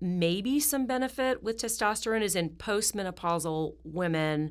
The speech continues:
with specifically, uh, libido issues, but it's been very, the evidence is very spotty.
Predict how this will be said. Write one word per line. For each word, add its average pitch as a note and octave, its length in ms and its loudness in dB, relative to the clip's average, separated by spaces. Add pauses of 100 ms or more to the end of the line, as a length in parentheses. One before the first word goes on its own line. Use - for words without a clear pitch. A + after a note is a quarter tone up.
(400)
with F3+ 200 4
specifically, E3 1600 2
uh, D3 240 2 (1200)
libido E3 680 0
issues, D#3 480 0
but E3+ 140 0
it's - 180 -2
been A3 220 2
very, F3+ 260 2
the - 180 -2
evidence F#3+ 320 0
is E3 120 -6
very D#3+ 180 0
spotty. - 640 -2